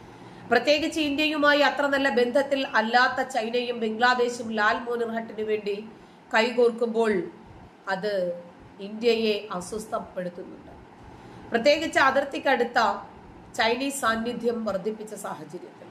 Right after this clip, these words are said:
സാധാരണ പൗരന്മാരുടെയോ സൈനികരുടെയോ പ്രവർത്തനങ്ങൾ നിരീക്ഷിക്കാൻ ചൈനയെ ഇത് സഹായിക്കുമെന്നാണ് വിലയിരുത്തൽ.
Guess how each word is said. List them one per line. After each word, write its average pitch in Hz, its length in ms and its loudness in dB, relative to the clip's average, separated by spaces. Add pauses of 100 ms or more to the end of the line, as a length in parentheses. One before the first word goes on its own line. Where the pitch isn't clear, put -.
(960)
സാധാരണ 277 460 4
പൗരന്മാരുടെയോ 277 880 2
സൈനികരുടെയോ 254 760 0
പ്രവർത്തനങ്ങൾ 240 580 -4
നിരീക്ഷിക്കാൻ 226 720 -2
ചൈനയെ 233 460 2
ഇത് 220 240 -6
സഹായിക്കുമെന്നാണ് 208 960 -2
വിലയിരുത്തൽ. 180 540 -6